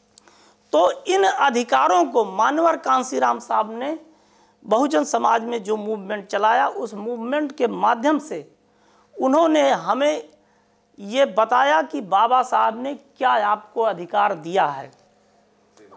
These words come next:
और उनके संघर्षों की बदौलत जब बहुजन समाज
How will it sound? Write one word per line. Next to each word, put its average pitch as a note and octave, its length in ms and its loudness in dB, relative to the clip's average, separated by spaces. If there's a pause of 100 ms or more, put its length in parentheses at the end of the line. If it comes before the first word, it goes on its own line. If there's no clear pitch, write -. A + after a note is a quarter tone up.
(100)
और D4 240 4
उनके D4+ 640 0
संघर्षों C4 760 0
की C#4+ 140 -6
बदौलत A3 520 2
जब C#4+ 400 -4 (600)
बहुजन A3+ 640 -2
समाज B3+ 320 0